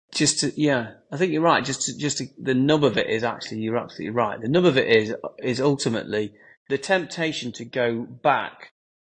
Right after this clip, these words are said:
into Google or Pinterest or Instagram or wherever you've come from is so hard. It's huge. It's, you know, it's an overwhelming temptation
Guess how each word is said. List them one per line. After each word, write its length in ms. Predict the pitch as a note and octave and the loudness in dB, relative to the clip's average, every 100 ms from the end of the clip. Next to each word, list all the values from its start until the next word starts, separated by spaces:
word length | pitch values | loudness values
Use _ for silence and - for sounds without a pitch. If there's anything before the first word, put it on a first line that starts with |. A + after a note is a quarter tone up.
| _ - | _ 0
into 420 | B2 A2+ - A2+ | 2 0 -2 -4
Google 880 | C3 - B2+ C3+ B2 A2 A2 C#3+ - _ _ _ _ | -4 -6 2 4 4 2 -2 -2 -8 _ _ _ _
or 580 | C3+ B2 A#2 A2+ A2+ A2+ | 6 8 8 8 6 4
Pinterest 600 | C#3 A#2 A2+ A2+ G#2 - | 2 0 2 0 0 -2
or 240 | A2 G#2+ A2 | -2 0 0
Instagram 460 | G#2+ - G#2+ G#2 | 0 -2 -2 -2
or 100 | G#2 | -2
wherever 380 | A2 A2+ A2 G#2 | 4 6 4 2
you've 160 | G#2 - | -6 0
come 180 | A#2+ | 0
from 260 | A#2 G#2+ G#2 - _ _ _ _ | 0 -4 -6 -12 _ _ _ _
is 340 | C3+ C#3+ - - | 4 4 2 -4
so 400 | - D3+ C#3+ C3 | 0 4 4 2
hard. 400 | B2+ B2 F#2+ - | 0 -4 -4 -6
It's 180 | B2 | -6
huge. 800 | - - D#3 B2 - - - - - | -6 0 2 2 -2 -10 -10 -10 -6
It's, 280 | B2+ - - | -6 -6 -8
you 160 | B2 B2 | -4 -2
know, 120 | A#2 | -2
it's 140 | - A#2+ | -4 -4
an 100 | C3+ | 2
overwhelming 680 | D#3+ E3 D3 C#3+ C3+ B2+ B2 | 6 6 4 0 0 0 -2
temptation 580 | B2+ A#2+ B2 A2+ A2+ | -6 -2 -2 -2 -6